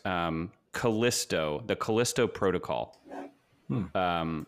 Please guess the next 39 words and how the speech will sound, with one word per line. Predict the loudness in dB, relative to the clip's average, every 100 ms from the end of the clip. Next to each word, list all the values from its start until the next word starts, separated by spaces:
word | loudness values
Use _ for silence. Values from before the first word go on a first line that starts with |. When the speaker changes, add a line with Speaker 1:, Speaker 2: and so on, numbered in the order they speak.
| -2
Speaker 1:
another | 2 4 4
one | 2 2
watch, | 2 0 -2 -8
worth | -2 2 2 2
watching | 0 0 -2
the | -2
trailer | -2 0 -2
for. | -2 -4 0
There's | 2 2 2
just | 0 0
a | -2
lot | 0 0 -2
of | -2 0
really | 0 2 0
great | -2 -4 -4
looking | -6 -6 -4
games. | -2 -2 -4 -6 -12 _
Now, | 0 2
the | 0
frustrating | 2 0 2 2 2
part | 0 0
about | 0 -2 -4
something | -4 -4 -2 -2
like | -2
Gamescom | -4 -4 -4 -2 -2 -2 -8 _ _ -4
is | 0
you'll | 0 0
see | 0 0
these | 2 2 0 -2 -10 _ _ _ _ _
and | -2 0 2
you'll | 2 0
get | 0 -2
excited. | 0 0 0 0
They're | 0
coming | -2 -2 0
up | 0
the | -2
next | -4 -4 -2
month. | -2